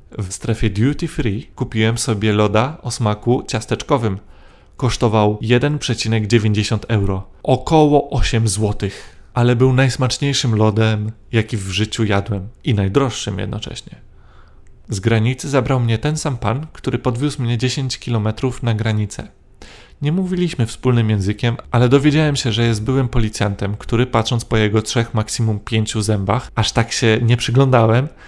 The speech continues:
nie prowadził zbyt zdrowej diety. I był cwany. Bardzo chętnie pomógł mi załatwić turecką wizę, aby wziąć mój paszport,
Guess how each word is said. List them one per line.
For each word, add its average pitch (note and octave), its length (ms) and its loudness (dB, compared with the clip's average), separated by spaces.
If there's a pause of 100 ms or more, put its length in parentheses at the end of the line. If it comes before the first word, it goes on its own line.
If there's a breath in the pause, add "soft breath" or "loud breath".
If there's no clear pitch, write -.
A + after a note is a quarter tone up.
(460 loud breath)
nie B2 160 2
prowadził C3 440 4
zbyt A#2 280 2
zdrowej A#2 460 4
diety. A2+ 440 0 (380)
I - 60 -4
był G3+ 180 2
cwany. F#2 440 0 (220)
Bardzo E3 320 0
chętnie C#3+ 340 0
pomógł C3+ 360 0
mi B2+ 100 2
załatwić A2+ 480 2
turecką A#2+ 460 0
wizę, G#2 360 0 (340)
aby C#3+ 260 2
wziąć C#3 560 0
mój B3 180 0
paszport, A#2+ 840 -2